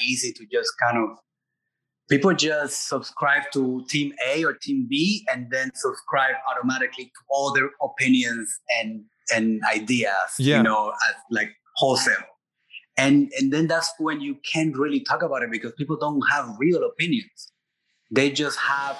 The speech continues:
Speaker 1: like, a party, which makes it very easy because, like, now I don't need to have an opinion about all those things. I just take whatever my team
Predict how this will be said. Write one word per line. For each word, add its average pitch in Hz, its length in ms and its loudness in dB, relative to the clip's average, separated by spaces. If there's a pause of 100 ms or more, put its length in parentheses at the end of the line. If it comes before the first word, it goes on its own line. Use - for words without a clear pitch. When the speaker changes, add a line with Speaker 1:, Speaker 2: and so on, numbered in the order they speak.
Speaker 1:
like, 127 200 -6
a 110 60 -14
party, 131 380 -4 (640)
which 131 180 0
makes 151 200 2
it 135 60 -4
very 139 200 0
easy 180 260 0
because, 127 280 -12
like, 110 160 -2
now 156 200 2
I 151 40 0
don't 117 240 -6
need 180 180 0
to 165 80 -12
have 127 120 -4
an 120 60 -6
opinion 117 360 -8
about 113 100 0 (100)
all 117 160 -4
those 107 200 -8
things. 131 480 2 (800)
I 127 120 6
just 123 280 0
take 139 240 -4
whatever 127 640 0
my 117 280 -2 (120)
team 131 460 2